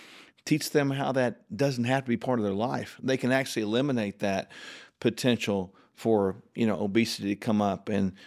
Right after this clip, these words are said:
you don't have to do some work. It's not about a pill, but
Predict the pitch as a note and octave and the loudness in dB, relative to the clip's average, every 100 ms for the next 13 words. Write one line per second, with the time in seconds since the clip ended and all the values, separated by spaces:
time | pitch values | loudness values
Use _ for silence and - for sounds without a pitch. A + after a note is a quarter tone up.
0 | - F3 F3 B2+ A2 - F2+ G2+ F3 E3 | -4 0 0 0 -2 -2 -2 0 0 0
1 | D#3+ D#3 A#2+ C3 A2+ F#2 F2 - A#2+ E3 | -2 -4 -4 -2 -2 -4 -8 -2 0 2
2 | B2 C#3+ D#3 - - - - A2+ - | 0 -2 -6 -18 -20 -12 0 2 2